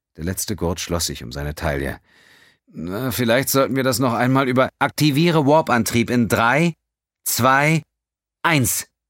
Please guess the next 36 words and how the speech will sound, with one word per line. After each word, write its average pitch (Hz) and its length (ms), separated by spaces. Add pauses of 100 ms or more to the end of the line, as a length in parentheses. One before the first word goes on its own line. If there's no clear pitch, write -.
(840)
Die 85 80
Sterne 90 400
streckten - 480
sich 78 380
und - 160
verschmolzen 90 720
zu - 180
einem 78 220
grellen 85 340
Blitz, 85 340 (180)
der 71 80
der 71 160
Oberfläche 85 560
eines 76 240
Klasse-M-Planeten 73 1000
wich. - 300 (680)
Die 85 80
Skylla 101 320
erzitterte 95 600
und 80 120
schlingerte. 80 540 (360)
T'Pren 87 380
kämpfte 95 340
um 78 80
die 78 60
Kontrolle, 82 500
während 71 240
das 73 120
Schiff - 240
im 69 100
Sturzflug 90 600
in 78 80
die 76 100
untere 82 380
Atmosphäre 78 640
raste. - 420